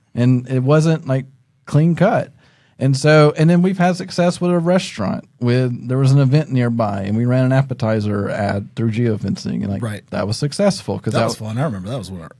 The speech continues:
Speaker 2: early on.
Speaker 1: That was one of our first experiments with it. So it, it worked. It, it, geofencing works, quotation marks.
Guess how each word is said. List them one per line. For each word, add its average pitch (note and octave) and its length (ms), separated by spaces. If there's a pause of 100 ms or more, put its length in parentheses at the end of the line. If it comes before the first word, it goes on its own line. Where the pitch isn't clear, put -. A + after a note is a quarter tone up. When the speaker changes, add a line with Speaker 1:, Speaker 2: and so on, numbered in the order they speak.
Speaker 2:
early A2+ 260
on. F2 200
Speaker 1:
That C3+ 140
was F3 200
one E3 240 (120)
of - 100
our C3+ 160
first C#3+ 260
experiments C#3+ 560
with G#2+ 160
it. G2+ 120
So C#3+ 120
it, C#3 320
it C#3+ 80
worked. D3 500
It, D3 200
it, D3+ 260
geofencing F#3 680
works, C#3+ 480
quotation A#2 440
marks. - 400